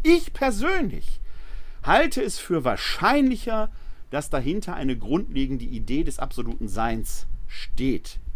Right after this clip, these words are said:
die wir Gott nennen, landläufig. Wer jetzt glaubt, zu sagen, "Der ist ja alles Blödsinn", der bleibt letzten Endes die Antwort schuldig, ja, wo kommt's denn dann her?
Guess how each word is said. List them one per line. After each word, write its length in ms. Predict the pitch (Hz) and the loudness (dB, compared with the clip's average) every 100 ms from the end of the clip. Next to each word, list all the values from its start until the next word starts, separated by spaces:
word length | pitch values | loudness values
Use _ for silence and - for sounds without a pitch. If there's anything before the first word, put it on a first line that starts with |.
| - | -4
die 340 | 101 110 147 | -4 -4 -2
wir 140 | 160 190 | 0 2
Gott 280 | 208 220 - | 4 4 2
nennen, 360 | 90 - - - - - - - | 2 0 -2 -2 0 0 0 -2
landläufig. 760 | 101 104 87 78 78 - - - - - - - - - - - - - - - - - | 0 -2 -2 -6 -6 -4 -2 -2 -2 -4 0 0 0 -6 -6 -4 -4 -4 -4 -4 -4 0
Wer 160 | - 196 | 4 6
jetzt 220 | 196 - | 4 4
glaubt, 340 | 180 226 349 | 6 6 4
zu 100 | - | -2
sagen, 400 | 160 185 233 247 | 0 4 4 4
"Der 100 | 196 | 2
ist 100 | 175 | 0
ja 100 | - | 0
alles 240 | - 160 127 | 0 0 2
Blödsinn", 720 | 135 165 185 - 247 302 320 | 6 8 6 4 2 2 0
der 340 | 165 180 175 | 0 4 4
bleibt 480 | 165 135 143 220 294 | 4 2 4 4 4
letzten 320 | 214 214 - | 2 0 -2
Endes 400 | 165 180 233 262 | 0 0 0 0
die 160 | - - | -2 -2
Antwort 320 | 139 170 190 | -2 0 -2
schuldig, 280 | - 196 196 | -2 -2 0
ja, 100 | 170 | 0
wo 80 | 165 | 0
kommt's 320 | - 196 - | -2 0 2
denn 220 | 202 190 | 4 4
dann 300 | 190 285 339 | 6 6 6
her? 380 | 226 117 - - | 4 2 2 0